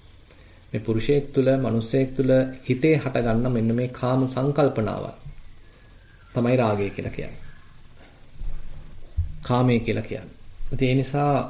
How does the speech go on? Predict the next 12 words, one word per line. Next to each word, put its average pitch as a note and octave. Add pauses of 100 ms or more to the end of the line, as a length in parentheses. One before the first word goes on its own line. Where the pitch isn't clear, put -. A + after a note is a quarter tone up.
(160)
අපේ C#3
මේ C#3
හිත A2+
ඇතුලේ A#2 (100)
නිමිතිකරණය C3 (720)
වීම C3+ (100)
තුළ, C3+ (1200)
ඒ A2+
කාම A#2+
නිමිති C3
ගැනීම B2+
තුළ, G2+